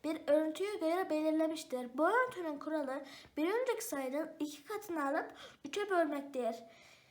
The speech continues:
İlk kasaya seksen bir kilogram elma koyduğuna göre dördüncü kasaya kaç kilogram elma koyar?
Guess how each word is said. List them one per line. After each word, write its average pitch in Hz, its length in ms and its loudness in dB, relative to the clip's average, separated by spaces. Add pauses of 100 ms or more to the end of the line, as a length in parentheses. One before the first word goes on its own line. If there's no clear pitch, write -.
(400)
İlk 415 280 6
kasaya 339 500 4 (280)
seksen 381 460 0
bir 466 180 4
kilogram 370 500 2
elma 311 300 2
koyduğuna 359 420 2
göre 254 340 -2
dördüncü 392 500 2
kasaya 339 640 -2
kaç 480 260 -2
kilogram 330 480 2
elma 302 300 0
koyar? 233 320 -2